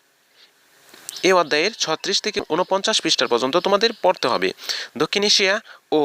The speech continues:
বিশ্বের ইতিহাসে ভূপ্রকৃতির প্রভাব, তেষট্টি থেকে তেয়াত্তর পৃষ্ঠা পর্যন্ত পড়তে হবে। হাজার বছর পথ পরিক্রমায় বাংলা অঞ্চলের স্বাধীন বাংলাদেশ এর অভ্যুদয়, একশো পাঁচ থে-, একশো পাঁচ থেকে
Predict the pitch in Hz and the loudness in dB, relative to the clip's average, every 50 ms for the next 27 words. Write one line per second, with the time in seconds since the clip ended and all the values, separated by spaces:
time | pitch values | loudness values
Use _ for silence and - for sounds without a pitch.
0 | 135 - _ 113 123 175 156 - - 165 135 - - 143 156 - 151 143 151 - | 2 -2 _ -4 -2 2 2 4 4 2 0 -2 -4 -8 -6 -2 -2 0 0 0
1 | - 135 117 - 143 170 170 202 202 - 214 202 - 123 - - 107 92 95 87 | 0 0 -2 -4 -6 -2 -2 -2 -2 -2 -2 -4 -4 -4 -2 -2 0 0 0 -2
2 | - _ - - - - - - - - - - _ - 175 208 - 226 208 220 | -2 _ -20 -20 -18 -16 -16 -16 -16 -18 -20 -10 _ -2 0 2 2 0 0 -2
3 | 208 - 202 214 190 - 147 139 135 - 135 - 135 - - 156 139 147 147 147 | -4 -4 -4 -4 -2 0 0 0 0 -2 -4 -2 -2 -2 0 0 0 0 -2 -2
4 | 175 180 - 254 294 294 _ _ _ - 185 180 - 147 131 110 90 90 87 - | -2 0 0 0 0 -2 _ _ _ 0 0 0 0 0 -2 -2 -2 -4 -6 -10
5 | - - - - - - - - 127 131 151 180 190 185 208 - - 220 208 - | -12 -14 -14 -12 -12 -10 -4 -2 0 2 2 2 2 0 0 0 0 -2 0 0
6 | 175 135 160 - - - _ _ _ _ _ - - 202 208 220 214 - _ _ | 2 2 0 0 -6 -14 _ _ _ _ _ 0 2 2 2 2 0 -4 _ _
7 | - - 175 170 165 156 156 170 208 240 - - - - - - 113 160 175 202 | -4 0 2 2 4 4 4 4 2 -2 -8 -14 -18 -18 -12 -4 0 0 0 2
8 | 202 202 190 196 202 - 220 165 117 139 - - - - - 208 196 196 220 208 | 2 2 0 0 0 0 0 0 0 -2 -4 -4 -4 0 0 0 0 0 -2 -2
9 | 196 196 196 196 196 196 196 160 160 190 - - - _ _ - 175 180 - _ | 0 2 2 2 2 2 2 2 2 2 0 0 -2 _ _ -2 -2 -2 -2 _
10 | _ - 147 147 135 113 104 101 95 - - _ _ - - - _ _ _ _ | _ -4 -4 -4 -2 -2 -2 0 0 -2 -4 _ _ -20 -20 -20 _ _ _ _
11 | _ _ _ - 175 - - 196 - - - - - - - 196 - - 147 160 | _ _ _ -4 -2 0 -2 -2 -4 -8 -10 -10 -8 -6 -6 -4 -2 -2 0 0
12 | - - - 214 214 - - 165 143 147 | 0 0 0 -2 -2 -2 -4 -6 -6 -6